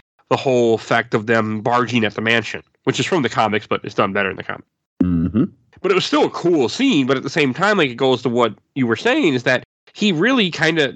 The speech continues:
Speaker 1: like, him and Nightwing are holding their own, fighting tons of these guys. I mean, Nightwing gets his ass beat and gets stabbed with a bunch of spears, which is,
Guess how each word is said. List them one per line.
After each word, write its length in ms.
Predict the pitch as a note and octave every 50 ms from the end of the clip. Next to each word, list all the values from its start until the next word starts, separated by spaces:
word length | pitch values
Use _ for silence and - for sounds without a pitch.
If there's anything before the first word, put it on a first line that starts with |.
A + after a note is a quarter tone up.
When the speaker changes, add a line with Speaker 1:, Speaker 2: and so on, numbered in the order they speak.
| -
Speaker 1:
like, 240 | - D3 C#3+ A#2+ -
him 220 | - - F#3 F#3+ F#3+
and 120 | E3 C#3+
Nightwing 320 | C3+ D3+ F#3+ E3+ E3 D3
are 80 | C3 B2
holding 340 | - - D3+ D#3+ D#3+ D#3 D3
their 140 | C3 B2 B2+
own, 320 | D#3 F#3+ F#3 E3 C#3+ C3
fighting 340 | - - C#3+ C#3+ C3+ C3+ B2+
tons 340 | - - - F3+ A#3 D4 C#4
of 120 | A3 D3
these 180 | B2 A#2 G#2+ -
guys. 400 | - G#2 G2 F#2+ F#2+ G2 G2+ -
I 20 |
mean, 220 | C3+ C3 C#3+ D3+ C#3 - -
Nightwing 280 | C#3 E3 D#3 C#3 D3
gets 120 | B2+ A2+ A2+
his 100 | A2 A2
ass 220 | A#2 A2+ A2 A2
beat 320 | A#2 A2+ C#3 E3+ F3 D3+ C3
and 100 | C3 A#2+
gets 140 | A#2+ A2
stabbed 300 | - - - B2+ B2+ C3
with 80 | B2+ B2
a 40 | A#2+
bunch 220 | A2 B2 A#2 -
of 80 | - -
spears, 420 | - - D3+ C#3+ C3+ B2+ A#2+ A2
which 200 | A#2+ A2+ - -
is, 260 | A2 G#2 G#2 G2+ -